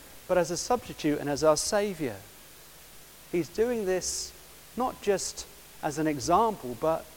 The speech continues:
for us in our place as a substitute. And as we see him doing this,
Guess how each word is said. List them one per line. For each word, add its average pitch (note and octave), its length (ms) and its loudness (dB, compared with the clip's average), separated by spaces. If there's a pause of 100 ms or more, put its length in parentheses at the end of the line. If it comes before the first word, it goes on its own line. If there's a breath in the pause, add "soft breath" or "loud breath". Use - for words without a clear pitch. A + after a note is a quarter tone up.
(260)
for A#3+ 420 0
us C3 260 0
in F#3+ 160 -4
our F3 220 0
place A3 540 0
as D#3+ 140 -2
a D#3+ 100 -6
substitute. - 680 -8 (3750)
And D#3 140 -2
as C#4 200 -4
we F4 100 2
see A#3 220 2
him F#3 180 2
doing C3+ 340 4
this, - 480 -4